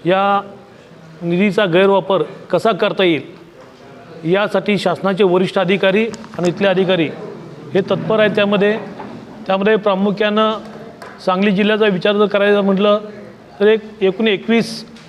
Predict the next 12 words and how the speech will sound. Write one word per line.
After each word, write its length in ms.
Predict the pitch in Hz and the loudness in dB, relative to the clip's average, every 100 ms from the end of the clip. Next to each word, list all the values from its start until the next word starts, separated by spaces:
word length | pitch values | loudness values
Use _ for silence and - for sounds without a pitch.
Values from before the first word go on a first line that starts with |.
| - - | -18 -2
वसतिगृह 500 | 185 - 226 220 220 | -2 -2 0 2 4
आहेत 260 | 185 170 165 - - - - - - - - - | 2 0 -2 -10 -18 -20 -20 -20 -20 -20 -18 -4
आणि 260 | 185 214 226 220 | 0 2 2 0
त्यांचं 220 | 196 190 | 0 2
प्रशासकीय 520 | 220 214 180 202 208 196 | 0 0 0 0 0 0
कार्यालय. 420 | 196 180 170 151 - - - - - 175 | -2 0 0 0 -4 -18 -20 -20 -14 -2
या 180 | 175 226 | 0 0
ठिकाणी 500 | 208 208 214 233 240 226 - - - 202 - - - | -2 0 0 2 0 -4 -8 -8 -10 -14 -18 -18 -10
बीव्हीजी 640 | 165 202 202 233 202 240 247 - - - | -2 0 2 2 2 2 0 -6 -14 -4
जी 80 | 226 | -2
कंपनी 420 | 226 208 254 247 | 0 0 0 0
आहे, 240 | 196 170 | 2 0